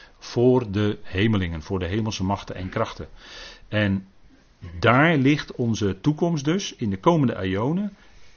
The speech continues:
Onze bediening is bestemd voor die hemelse machten en krachten die wij niet kunnen zien. Nu, dat zijn geestelijke machten en krachten.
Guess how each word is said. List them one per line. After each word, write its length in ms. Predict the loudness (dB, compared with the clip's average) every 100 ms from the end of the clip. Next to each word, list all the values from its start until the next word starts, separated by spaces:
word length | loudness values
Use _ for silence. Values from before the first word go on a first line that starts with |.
| -8
Onze 340 | -2 0 2 2
bediening 460 | 2 4 2 -2
is 140 | -6 -6
bestemd 480 | -6 2 2 2
voor 140 | -2 -4
die 120 | -2
hemelse 380 | 0 0 -2 -4
machten 300 | -4 -6 -10
en 100 | -8
krachten 340 | -8 -8 -8
die 140 | -6 -4
wij 180 | -4 0
niet 220 | 0 2
kunnen 240 | 0 2
zien. 320 | 0 0 -2 -8 -20 -20 _ _ _ _ -20 -20 _ _
Nu, 360 | 2 4 2 -6 _ _
dat 160 | -12 -10
zijn 260 | -10 -12 -10
geestelijke 720 | -4 -2 -2 -2 -4 -4 -8
machten 380 | -8 -10 -10 -12
en 80 | -10
krachten. 460 | -8 -8 -8 -14